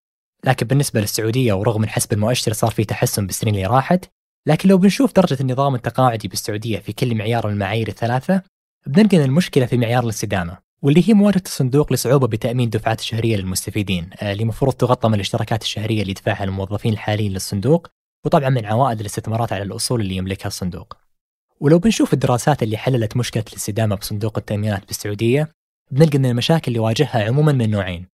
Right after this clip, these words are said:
النوع الأول هي المشاكل الديموغرافية المرتبطة بالتغيرات اللي تصير بالمجتمع، مثلًا انخفاض معدل الإنجاب بالسعودية من سبعة فاصلة ثلاثة أطفال للمرأة الواحدة في ألف وتسعمية وثلاثة وسبعين إلى المستويات الحالية في حدود اثنين فاصلة أربعة، اللي معناها أن عدد أقل من السعوديين بيدخلون سوق العمل ويبدون يدفعون اشتراكات الصندوق.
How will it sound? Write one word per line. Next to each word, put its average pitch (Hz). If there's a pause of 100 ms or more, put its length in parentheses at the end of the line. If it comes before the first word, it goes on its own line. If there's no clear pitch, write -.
(180)
النوع 180
الأول 247
هي 165
المشاكل 143
الديموغرافية 120
المرتبطة 135
بالتغيرات 117
اللي 110
تصير 117
بالمجتمع، 98 (320)
مثلًا 175
انخفاض 156
معدل 123
الإنجاب 104
بالسعودية 110
من 131
سبعة 101
فاصلة 110
ثلاثة 110
أطفال 113
للمرأة 104
الواحدة 107
في 107
ألف -
وتسعمية 104
وثلاثة 101
وسبعين 104 (420)
إلى 139
المستويات 131
الحالية 127
في 113
حدود 123
اثنين 107
فاصلة 101
أربعة، 87 (460)
اللي 120
معناها 143
أن 127
عدد 123
أقل 156
من 117
السعوديين 107
بيدخلون 113
سوق 110
العمل 120
ويبدون 117
يدفعون 117
اشتراكات 104
الصندوق. 85